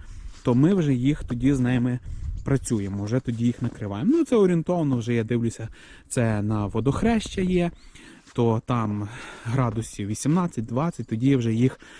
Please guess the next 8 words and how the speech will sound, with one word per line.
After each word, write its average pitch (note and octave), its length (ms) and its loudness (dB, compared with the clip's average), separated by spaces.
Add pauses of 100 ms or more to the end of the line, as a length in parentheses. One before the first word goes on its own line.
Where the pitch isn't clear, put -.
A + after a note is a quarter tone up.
(140)
легким, A#2+ 680 2
е, G#2 480 -2
там, G2+ 360 -2 (1400)
легким C3+ 340 4
матеріалом D#3 600 0
якимось C#3+ 360 -2
обкриваю. G#2+ 580 -4
Але C4 420 -2